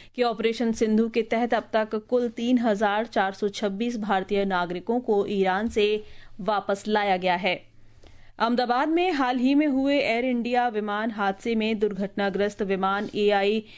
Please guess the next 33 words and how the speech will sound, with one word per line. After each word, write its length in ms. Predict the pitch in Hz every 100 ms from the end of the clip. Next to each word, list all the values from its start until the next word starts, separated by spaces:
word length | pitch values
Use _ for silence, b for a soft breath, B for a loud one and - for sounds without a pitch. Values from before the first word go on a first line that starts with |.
| B 190
एक 140 | 208
सौ 80 | 233
इकहत्तर 480 | 226 202 - 262 254
के 260 | 240 196
ब्लैक 300 | 180 202 220 220
बॉक्स 540 | 208 202 - - 180 190
से 200 | 208 208
घटना 400 | 202 - 214 214
के 220 | 202 196
कारणों 440 | 202 180 185 226
का 120 | 220
पता 280 | 214 196 190
लगाने 420 | 180 175 180 214
के 140 | 254 285
लिए 360 | 269 233 247 B B B 208
डेटा 340 | 208 226 247
निकाल 380 | 247 202 196 190
लिया 200 | 196 185
गया 180 | 175 180
है। 240 | 208 190 B B B 196
ब्लैक 300 | 233 226 202
बॉक्स 280 | 226 226
से 440 | - 233 240 247 - - -
क्रैश 380 | 240 233 247 -
प्रोटेक्शन 580 | 214 214 214 - 233
मॉड्यूल 380 | 220 208 202 208
को 180 | 202 220
सुरक्षित 500 | 214 202 202 - 208
रूप 160 | 202 202
से 140 | 202
निकाला 380 | 190 190 196 202
गया 180 | 208 208
है 240 | 214